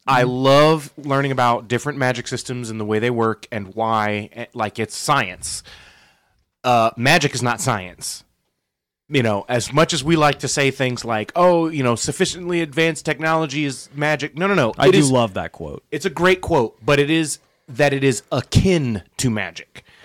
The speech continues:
Speaker 1: Magic does not have an explanation.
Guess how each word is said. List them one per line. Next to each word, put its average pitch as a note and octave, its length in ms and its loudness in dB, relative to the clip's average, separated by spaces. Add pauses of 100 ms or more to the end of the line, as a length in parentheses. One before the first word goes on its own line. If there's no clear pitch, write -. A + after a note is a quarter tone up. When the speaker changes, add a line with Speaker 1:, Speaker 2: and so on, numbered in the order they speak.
(600)
Speaker 1:
Magic D3+ 760 2 (920)
does E3+ 260 4
not D#3+ 180 2
have C#3 200 0
an C3 80 -4
explanation. A#2+ 800 0